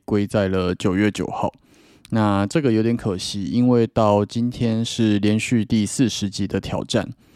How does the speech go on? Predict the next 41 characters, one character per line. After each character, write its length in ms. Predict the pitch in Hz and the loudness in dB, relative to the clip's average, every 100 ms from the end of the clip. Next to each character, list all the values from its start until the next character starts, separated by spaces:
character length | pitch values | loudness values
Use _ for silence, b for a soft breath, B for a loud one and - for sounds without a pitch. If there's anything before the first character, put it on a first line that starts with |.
| B B B | B B B
那 500 | 123 110 101 95 101 - | 0 2 2 0 -2 -6
可 120 | - 123 | -4 0
以 160 | 113 | 0
看 240 | 104 120 120 | -2 -2 0
到 140 | 117 | 0
从 220 | - 104 | 0 -2
八 180 | 104 110 | 0 2
月 180 | 117 113 | 4 2
一 220 | 110 110 | 0 -2
号、 220 | 110 110 | 2 0
二 200 | - 107 | 2 0
号、 220 | 101 101 | 2 0
三 260 | 95 - 104 | 0 -2 -4
号 200 | 107 98 | -2 -2
这 100 | 107 | -2
样 140 | 98 | -4
子 120 | 101 92 | -4 -6
一 160 | 95 | -4
路 180 | 104 120 | 0 0
下 240 | 110 120 95 | 0 0 0
来， 240 | 60 - B B B B | -4 -10 B B B B
每 200 | 104 110 | -2 2
一 80 | 147 | 0
天 220 | - 147 | 0 0
都 100 | 147 | 2
没 140 | 135 | 2
有 80 | 95 | 0
中 240 | 90 101 101 | -2 -4 0
断 240 | 101 92 | -2 -2
过。 260 | - 98 b b b | -4 -6 b b b
然 160 | - 101 | -2 2
后 120 | 110 | 4
结 140 | 101 104 | 2 0
果 240 | 110 95 | 0 -2
在 220 | - 107 | 0 -2
昨 180 | 98 101 | 0 -2
天 180 | 107 104 | 0 0
九 160 | 101 | 0
月 160 | 98 107 | 2 2
七 300 | - - 101 | 0 -4 -4
号， 240 | - 104 | -2 -2